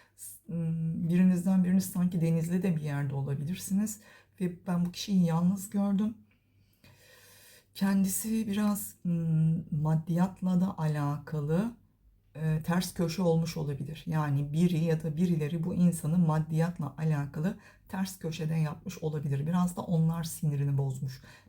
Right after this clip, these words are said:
psikolojisini bozmuş. Yani sağ gösterip sol vurmak gibi. İşte, "Aa, ne kadar güzel, her şey çok yolunda gidecek." deyip arkasından yarım yamalak bir takım, e, yani her şey yarım yamalak olmuş olabilir. Bir şeyler,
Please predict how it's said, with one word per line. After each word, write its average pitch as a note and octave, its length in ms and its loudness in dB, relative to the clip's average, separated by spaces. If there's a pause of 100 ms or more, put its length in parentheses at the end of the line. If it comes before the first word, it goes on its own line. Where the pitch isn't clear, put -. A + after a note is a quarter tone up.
psikolojisini D#3+ 880 -6
bozmuş. C#3+ 500 -8 (400)
Yani D#3 280 2
sağ E3 280 0
gösterip D#3+ 440 -4
sol F#3+ 340 -2
vurmak D3 440 0
gibi. - 320 -6 (300)
İşte, - 260 -4
"Aa, F3 720 2
ne G3+ 140 0
kadar G3+ 300 0
güzel, E3+ 260 2
her F3 200 4
şey E3 240 -2
çok A3 300 -4
yolunda D#3 400 -2
gidecek." D#3 500 -6
deyip F#3+ 260 -6 (260)
arkasından F3+ 580 -2
yarım F3+ 380 8
yamalak D3+ 600 0 (340)
bir F3+ 80 -8
takım, F3+ 400 0 (440)
e, D#3 60 -8 (1080)
yani D#3+ 280 2
her F#3+ 140 4
şey F#3+ 180 2
yarım E3+ 260 8
yamalak D3+ 420 2
olmuş D3 320 -4
olabilir. C#3 520 -4
Bir - 40 -16
şeyler, D#3+ 440 0